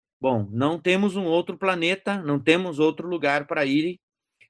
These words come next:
é, não está no horizonte tão cedo mudarmos para outro lugar.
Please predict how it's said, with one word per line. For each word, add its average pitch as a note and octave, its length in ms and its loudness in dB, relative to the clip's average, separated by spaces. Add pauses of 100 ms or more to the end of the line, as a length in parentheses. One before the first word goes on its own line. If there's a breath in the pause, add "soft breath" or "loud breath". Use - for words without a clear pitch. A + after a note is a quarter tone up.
(120)
é, C3 240 -2
não D3+ 220 2
está D#3+ 320 0
no E3+ 120 -6
horizonte E3 640 -2
tão E3 200 2
cedo D#3+ 480 -2
mudarmos D3+ 580 -2
para D3+ 220 0
outro D3 280 0
lugar. D3+ 400 0